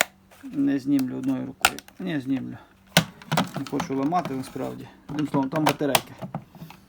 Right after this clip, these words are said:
Ну, фототаймер. Логічно, що це йде,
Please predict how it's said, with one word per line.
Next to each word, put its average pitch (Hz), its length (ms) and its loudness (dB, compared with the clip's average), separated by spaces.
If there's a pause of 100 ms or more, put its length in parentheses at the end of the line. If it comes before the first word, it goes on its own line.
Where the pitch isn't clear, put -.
(1200)
Ну, 131 140 -6
фототаймер. 170 680 8
Логічно, 175 420 2
що 185 120 -2
це 185 220 4
йде, 180 320 4